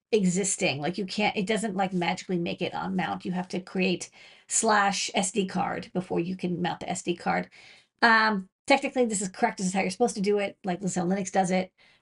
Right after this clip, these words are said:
Um, I think we had been borrowing how MicroPython does it, which kind of lets you do it on the fly.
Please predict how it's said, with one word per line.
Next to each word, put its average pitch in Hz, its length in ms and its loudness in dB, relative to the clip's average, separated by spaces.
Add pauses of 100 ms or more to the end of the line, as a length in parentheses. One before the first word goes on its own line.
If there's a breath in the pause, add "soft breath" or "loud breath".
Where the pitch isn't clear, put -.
(140 soft breath)
Um, 196 220 4
I 185 80 4
think 202 180 -2
we 214 100 2
had 190 100 2
been 185 160 4
borrowing 185 460 2
how 180 120 -2
MicroPython 180 680 -4
does 165 200 -4
it, - 100 -6
which 165 220 -12
kind 190 200 -6
of 165 80 -6
lets 185 220 -6
you 185 60 -2
do 180 140 0
it - 20 0
on 175 80 -2
the 185 80 -6
fly. 208 400 -2